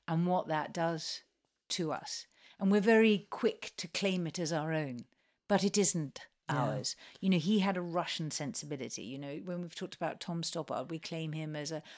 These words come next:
Speaker 1: a British writer, but he's not a British writer. He has all that extraordinary sensibility of his
Speaker 2: European,
Speaker 1: e-,
Speaker 2: yeah.
Speaker 1: of his European ancestry and, and early upbringing. And, you know, the, the,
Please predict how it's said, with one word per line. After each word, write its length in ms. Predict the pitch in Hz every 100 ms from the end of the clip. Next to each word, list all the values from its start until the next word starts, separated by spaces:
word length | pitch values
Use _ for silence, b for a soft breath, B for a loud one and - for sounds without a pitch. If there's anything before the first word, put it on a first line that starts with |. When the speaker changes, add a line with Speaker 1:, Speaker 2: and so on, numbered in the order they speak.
| B
Speaker 1:
a 80 | -
British 400 | 151 175 180 165
writer, 240 | 151 147 170
but 140 | 190
he's 160 | 226 233
not 220 | 233 226
a 40 |
British 400 | - - - 135
writer. 280 | - - -
He 60 | 151
has 220 | 165 180
all 260 | 196 190 170
that 180 | 156
extraordinary 540 | - - - 165 151 156
sensibility 760 | - 139 - 180 160 156 139
of 100 | 139
his 180 | - 160
Speaker 2:
European, 580 | 165 156 - 170 160 160
Speaker 1:
e-, 140 | 165
Speaker 2:
yeah. 80 | 165
Speaker 1:
of 160 | 180 156
his 220 | 180 165
European 540 | 190 185 180 165 170
ancestry 640 | 165 165 160 170 - 147 143
and, 260 | 143 143 -
and 220 | 156 160
early 300 | 170 156 147
upbringing. 580 | 151 - 160 156 143 131
And, 160 | 135 160 B B B B
you 100 | 214
know, 100 | 170
the, 160 | 175
the, 500 | 180 185 180 - 190